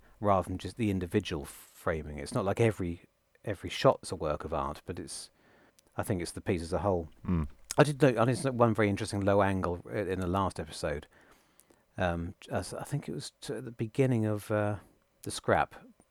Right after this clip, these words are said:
Speaker 1: between Tagana and Marco. Very low camera, which would have been, wouldn't have been
Speaker 2: Mm.
Speaker 1: easy to do in those days.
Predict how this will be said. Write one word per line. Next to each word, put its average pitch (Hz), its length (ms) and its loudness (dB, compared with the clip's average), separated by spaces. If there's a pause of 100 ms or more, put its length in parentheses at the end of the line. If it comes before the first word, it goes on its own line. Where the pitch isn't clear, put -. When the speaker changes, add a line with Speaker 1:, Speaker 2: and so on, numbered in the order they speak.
(160)
Speaker 1:
between 82 520 -6 (240)
Tagana 80 460 -6
and 82 100 -8
Marco. 78 440 -6 (920)
Very 107 280 6
low 87 220 -2
camera, 78 500 -6
which 82 200 -10
would 90 100 -10
have 80 60 -14
been, 76 220 -8 (400)
wouldn't 82 160 -6
have 80 80 -2
been 76 80 0
Speaker 2:
Mm. 82 40 -6
Speaker 1:
easy 80 120 -12
to - 120 -12
do 90 160 -6
in 80 120 -6
those 78 200 -10
days. 73 440 -10